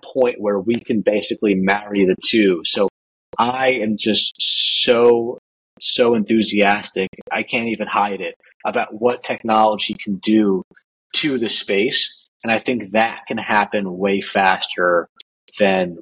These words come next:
what we can do with regulation. Um, that's just my take. Obviously,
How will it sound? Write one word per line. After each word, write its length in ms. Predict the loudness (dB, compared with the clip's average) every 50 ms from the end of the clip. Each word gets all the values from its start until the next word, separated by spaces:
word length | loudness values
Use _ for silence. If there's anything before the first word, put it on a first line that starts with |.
| -20 _
what 300 | _ 0 0 0 0 -2
we 140 | -6 -6 -4
can 220 | -4 -4 -4 -4
do 560 | -4 -2 0 2 4 4 4 4 2 0 0 2
with 240 | 2 2 2 2 0 0
regulation. 720 | 0 0 0 0 -2 -4 -4 -4 -4 -4 -4 -6 -6 -10 -14 _ _ _ -6
Um, 220 | -4 -4 -6 -8 -14 _ _ _ 0
that's 220 | 0 0 2 0
just 180 | -2 -4 -2 -2
my 140 | -2 -4
take. 400 | -2 0 2 4 4 4 2 0 -4 -20 -20 -20 _ _ 0
Obviously, 720 | 0 2 2 2 2 2 2 2 2 4 4 4 4 2